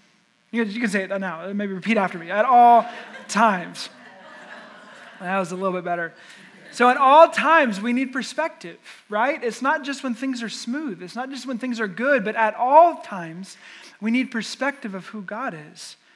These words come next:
Oftentimes, we get lost in the hard times. We lose perspective in the hard times. We lose understanding in the hard times. But the goal is to keep our circumstances from being the loudest, more prominent voice in our minds and in our lives.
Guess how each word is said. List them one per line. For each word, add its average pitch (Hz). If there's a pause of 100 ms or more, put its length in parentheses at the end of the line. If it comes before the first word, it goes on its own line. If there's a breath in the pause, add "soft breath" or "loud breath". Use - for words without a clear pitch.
(480 soft breath)
Oftentimes, 247
we 208
get 196
lost 180
in 180
the 165
hard 160
times. 160
We 202
lose 240
perspective 240
in 185
the 175
hard 180
times. 170
We 214 (220 loud breath)
lose 262
understanding 240
in 180
the 175
hard 170
times. 156 (840 soft breath)
But 208
the 208
goal 240
is 240
to 208
keep 262 (100)
our 190
circumstances 202
from 185
being 196
the 185
loudest, 220 (280 loud breath)
more 220
prominent 247
voice 214
in 226
our 208
minds 202
and 185
in 196
our 180
lives. 170